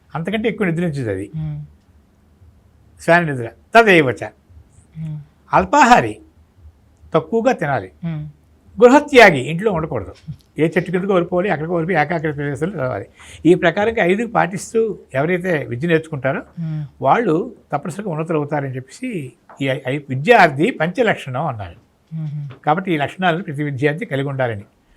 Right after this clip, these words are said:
Speaker 1: కాబట్టి డిస్టర్బెన్స్ ఉండకూడదు.
Speaker 2: మ్మ్.
Speaker 1: కుక్కలాగేమో తక్కువ నిద్రపోవాలి,
Speaker 2: మ్మ్.
Speaker 1: అల్పాహారం తినాలి,
Speaker 2: మ్మ్.
Speaker 1: ఈ ఒక దీక్షతో ఉండాలి ఒక లక్ష్యం కోసం. తర్వాత ఏమో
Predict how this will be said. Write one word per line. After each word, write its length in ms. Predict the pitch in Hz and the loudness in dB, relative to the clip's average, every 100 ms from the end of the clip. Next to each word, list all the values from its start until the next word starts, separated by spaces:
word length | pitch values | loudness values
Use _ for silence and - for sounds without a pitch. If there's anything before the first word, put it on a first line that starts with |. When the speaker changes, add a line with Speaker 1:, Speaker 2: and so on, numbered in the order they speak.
| _ 131 | _ -2
Speaker 1:
కాబట్టి 300 | 151 170 170 | -2 0 -2
డిస్టర్బెన్స్ 500 | 131 - 175 180 185 | -4 -6 -6 -6 -8
ఉండకూడదు. 500 | 185 208 226 240 247 170 | -4 -2 -2 -4 -8 -12
Speaker 2:
మ్మ్. 280 | 156 147 143 _ _ | -10 -10 -12 _ _
Speaker 1:
కుక్కలాగేమో 880 | 156 - 196 196 185 175 190 160 117 _ _ _ _ _ _ _ - | -10 -2 0 2 0 -2 -2 -4 -8 _ _ _ _ _ _ _ -6
తక్కువ 260 | 135 - 185 | -6 0 0
నిద్రపోవాలి, 600 | 185 180 190 202 226 240 | 0 0 0 0 0 -2
Speaker 2:
మ్మ్. 300 | 165 160 156 - _ - | -6 -6 -10 -14 _ -6
Speaker 1:
అల్పాహారం 560 | 165 185 202 185 196 | -2 2 4 4 2
తినాలి, 480 | 180 196 220 233 247 - | -2 -2 -2 -2 -6 -12
Speaker 2:
మ్మ్. 240 | 165 156 151 - _ _ _ - | -10 -8 -10 -14 _ _ _ -10
Speaker 1:
ఈ 100 | 131 | -6
ఒక 440 | 127 123 117 120 | -2 -2 0 -2
దీక్షతో 540 | 113 147 180 196 185 202 | 0 4 2 2 2 2
ఉండాలి 420 | 190 196 214 226 - _ _ _ - | 2 -2 -2 -6 -18 _ _ _ -10
ఒక 160 | 147 135 | -8 -6
లక్ష్యం 480 | 131 123 131 - 185 | -6 -4 -6 -4 0
కోసం. 360 | 170 160 226 - _ _ _ _ - | 0 0 -4 -10 _ _ _ _ -2
తర్వాత 240 | 202 196 | 0 0
ఏమో 380 | 202 285 226 | -2 0 -4